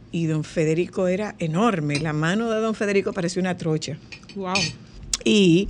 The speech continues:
Speaker 2: Yo me imagino
Speaker 1: yo me
Speaker 2: comparando su mano con la
Speaker 1: acuerdo,
Speaker 2: mía
Speaker 1: yo
Speaker 2: ahora.
Speaker 1: me acuerdo que, eh, en estas, en estos preparativos previos, eh, lógicamente comprando de todo y, eh, recortando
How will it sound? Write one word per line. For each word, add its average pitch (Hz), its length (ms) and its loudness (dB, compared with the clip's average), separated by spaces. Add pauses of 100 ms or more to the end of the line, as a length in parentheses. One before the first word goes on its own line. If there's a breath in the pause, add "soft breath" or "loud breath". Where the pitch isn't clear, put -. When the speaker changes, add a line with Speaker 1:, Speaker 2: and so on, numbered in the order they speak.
(100)
Speaker 2:
Yo 214 120 2
me 214 60 8
imagino 220 240 6
Speaker 1:
yo 226 40 8
me 220 40 4
Speaker 2:
comparando 220 440 6
su 226 100 4
mano 196 240 10
con 170 120 8
la 175 60 8
Speaker 1:
acuerdo, 180 160 6
Speaker 2:
mía 202 220 2
Speaker 1:
yo 214 120 6
Speaker 2:
ahora. 214 80 4
Speaker 1:
me 220 80 4
acuerdo 175 680 2 (520 loud breath)
que, 190 680 4
eh, 156 720 4
en 170 280 6
estas, 208 1400 2
en 180 160 4
estos 185 260 2
preparativos 247 720 0
previos, 160 800 2 (560 loud breath)
eh, 175 260 4
lógicamente 202 1080 4 (120)
comprando 175 540 4
de 196 100 4
todo 254 500 2 (520 loud breath)
y, 220 580 6 (460 loud breath)
eh, 185 420 6
recortando 196 680 4